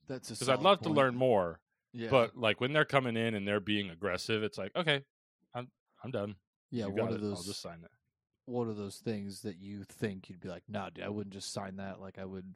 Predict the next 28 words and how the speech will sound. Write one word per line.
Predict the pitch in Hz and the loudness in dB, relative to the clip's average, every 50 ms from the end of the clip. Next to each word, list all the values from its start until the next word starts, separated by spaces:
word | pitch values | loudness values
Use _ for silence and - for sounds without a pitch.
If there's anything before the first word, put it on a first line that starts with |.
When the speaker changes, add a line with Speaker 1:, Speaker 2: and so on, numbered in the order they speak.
| _ _ - | _ _ -12
Speaker 1:
figure | - 107 98 104 104 | -10 -10 -8 -8 -8
out | 101 95 | -8 -8
what's | 98 101 - | -10 -12 -10
going | - - 104 98 95 95 98 | -8 -6 -6 -6 -6 -8 -8
on," | 95 95 98 104 104 101 | -8 -6 -8 -8 -8 -6
when | 107 107 104 95 | -6 -8 -6 -4
you're | 123 127 123 | -6 -2 4
already | 143 160 156 131 110 | 6 6 6 6 2
confused | - - 107 92 - - 104 98 95 - - | 0 -4 -10 -10 -8 -8 -8 -8 -8 -10 -12
as | 95 | -10
shit | - - - - 107 95 - | -8 -6 -6 -6 -6 -8 -8
from | - - 95 95 | -12 -14 -12 -8
seeing | - - 117 101 95 92 95 | -8 -6 -6 -6 -6 -8 -10
it | 95 | -12
in | - | -14
the | 113 107 | -16 -18
first | - - 95 95 - - | -14 -12 -10 -10 -10 -10
place, | - 104 107 110 - - | -6 -6 -6 -6 -6 -8
and | 101 | -12
then | 95 | -10
people | - - 110 - 110 101 | -8 -10 -8 -8 -8 -12
are | |
just | 92 104 101 | -10 -6 -2
Speaker 2:
Yeah. | 147 - | -2 -2
Speaker 1:
coming | - 107 98 90 | -2 -4 -6 -8
at | 92 98 98 98 | -10 -10 -8 -8
you, | 110 107 104 | -8 -6 -6
like, | 95 85 92 | -6 -8 -10